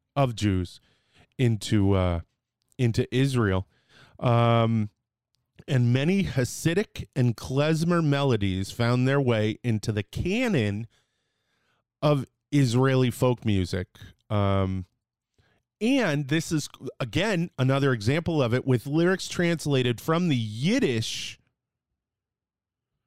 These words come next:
into Hebrew. So that's fascinating to me, because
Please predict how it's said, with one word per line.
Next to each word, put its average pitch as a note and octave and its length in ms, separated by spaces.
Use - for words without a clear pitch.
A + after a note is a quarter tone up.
into C3+ 460
Hebrew. G#2+ 420
So C3 680
that's E3+ 540
fascinating G2+ 1160
to A#2+ 100
me, F#2 300
because C3+ 880